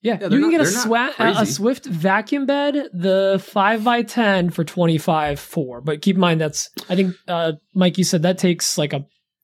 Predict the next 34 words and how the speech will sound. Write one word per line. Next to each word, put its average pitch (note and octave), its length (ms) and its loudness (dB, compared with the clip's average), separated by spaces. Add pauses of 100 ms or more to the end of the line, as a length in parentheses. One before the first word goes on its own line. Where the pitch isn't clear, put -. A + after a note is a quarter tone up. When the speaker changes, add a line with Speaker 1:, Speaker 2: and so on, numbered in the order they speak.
Speaker 1:
big D#3 380 -2
three-phase G3+ 480 -2
system C4+ 460 -8 (500)
'cause G3 140 0
it G#3+ 80 2
needs, G#3+ 240 0
like, F#3+ 100 2
Speaker 2:
No, A#3 200 4
Speaker 1:
two G#3 80 6
Speaker 2:
they, G3+ 220 6
Speaker 1:
vacuum A#3+ 220 0
Speaker 2:
they, F#3+ 260 6
Speaker 1:
things? B3 260 -8
Speaker 2:
they F3 140 6
convert F3+ 420 0
it C#3+ 120 0
down F3 340 0
in. D#3 380 -4
I D3+ 120 2
mean, D3 120 0
mine's D#3 280 2
three. D#3+ 240 0
Mine C#3+ 240 2
has D3+ 180 0
a C3+ 60 2
three-phase C#3+ 480 0
spindle C3 260 0
and A#2 80 0
a G#2+ 60 -2
three-phase B2 540 -2
vacuum A2+ 440 0
pump, A#2 260 -4
but A2 120 -10
they, G#2 280 0